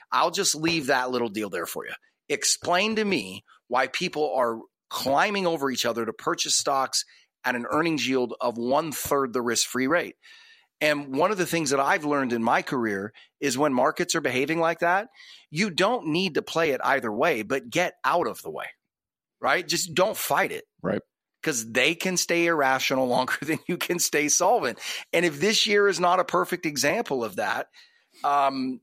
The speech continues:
Speaker 1: you know, I don't know what, I, I, I don't know what to tell you. One of the other things I did wanna hit on, though, is 'cause, you know, and you and I have been having this conversation for a while,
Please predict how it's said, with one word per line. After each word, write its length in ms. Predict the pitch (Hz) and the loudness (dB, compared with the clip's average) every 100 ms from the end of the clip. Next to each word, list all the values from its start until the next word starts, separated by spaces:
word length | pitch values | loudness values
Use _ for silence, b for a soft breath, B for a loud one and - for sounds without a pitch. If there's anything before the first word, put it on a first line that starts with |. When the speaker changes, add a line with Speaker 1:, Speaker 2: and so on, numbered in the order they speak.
| _ | _
Speaker 1:
you 140 | - 151 | -4 0
know, 160 | 139 | 2
I 220 | 160 143 165 | 4 2 4
don't 200 | 170 160 | 2 2
know 100 | 156 | 2
what, 320 | 165 165 - - | 2 0 -2 0
I, 140 | 160 - | 0 0
I, 100 | 139 - | -2 -2
I 120 | 139 | -2
don't 280 | 135 143 156 | 0 0 2
know 120 | 143 | 2
what 200 | 139 135 | 2 0
to 100 | 127 | 0
tell 200 | - 165 | 0 0
you. 140 | 101 - B B B | -2 -10 B B B
One 180 | - 208 | 0 2
of 80 | 240 | 2
the 120 | 185 | 2
other 180 | 190 170 | 2 2
things 240 | 165 147 | 0 2
I 80 | 135 | 0
did 200 | 120 131 | 0 -2
wanna 220 | 123 123 | -2 -2
hit 160 | 113 117 | -2 -2
on, 160 | 107 | -2
though, 200 | 95 82 85 _ _ _ _ _ _ _ - - - | -4 -8 -10 _ _ _ _ _ _ _ -12 -8 -2
is 460 | 151 139 117 - - _ _ _ _ _ | 2 2 2 -2 -4 _ _ _ _ _
'cause, 240 | - 156 - - | 0 0 -2 -4
you 120 | 156 | 0
know, 160 | 139 135 | 0 0
and 80 | 160 | 0
you 80 | 170 | 2
and 80 | 180 | 4
I 40 | |
have 100 | 165 | 2
been 80 | 143 | 2
having 220 | 139 135 | 2 2
this 140 | 131 - | 0 0
conversation 580 | 123 117 113 110 - | -2 -2 -2 -2 -2
for 140 | 110 110 | -4 -2
a 40 | |
while, 380 | 101 92 85 - | -2 -2 -4 -10